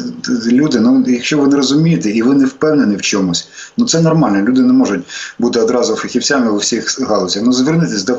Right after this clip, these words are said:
зверніться до фахівців, і вони вам пояснять, як і що можна зробити, що не можна зробити. Не треба, якщо ви чогось не розумієте, не треба п-, починати до-, і робити, я це не до вас, я до цих коментарів, робити якісь припущення. Ну, не треба, звернітесь до фахівців, вам все пояснять, бо ви гл-,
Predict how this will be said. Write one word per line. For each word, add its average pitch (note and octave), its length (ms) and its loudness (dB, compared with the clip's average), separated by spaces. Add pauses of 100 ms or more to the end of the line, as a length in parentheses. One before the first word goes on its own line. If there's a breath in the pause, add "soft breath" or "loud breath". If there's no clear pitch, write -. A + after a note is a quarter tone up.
зверніться C3+ 600 0
до C#3+ 120 0
фахівців, C3+ 640 -2 (240 loud breath)
і G#2+ 80 -2
вони D#3 220 2
вам F3 180 0
пояснять, D3 540 0
як B2+ 320 -2
і A#2+ 60 0
що D#3 240 -2
можна B2+ 420 0
зробити, G#2+ 400 -2
що B2+ 160 0
не C#3 80 4
можна G2 260 0
зробити. F#2 420 -4
Не C3+ 100 2
треба, A2+ 360 0 (180 loud breath)
якщо A#2 240 -2
ви C3+ 100 2
чогось B2+ 320 0
не A#2 80 0
розумієте, B2+ 420 0
не A#2 60 -2
треба C3+ 280 0
п-, C3 140 -6
починати C3 520 -2
до-, A#2 120 0
і B2 240 2
робити, C3 520 0 (220 loud breath)
я B2 100 0
це D#3+ 140 0
не D#3 80 2
до D3+ 120 0
вас, G2+ 200 0
я G#2+ 100 0
до A2+ 100 -2
цих B2+ 180 -2
коментарів, B2+ 800 0
робити C3 320 0
якісь C3 200 -2
припущення. G#2 640 -2
Ну, D3 80 2
не E3 60 2
треба, C#3+ 280 0
звернітесь C#3 480 -4
до D3 100 -2
фахівців, D3 460 -4
вам A#2 100 0
все C#3 160 -4
пояснять, G2+ 440 -2
бо A#2 100 -2
ви B2 140 0
гл-, C3 100 -2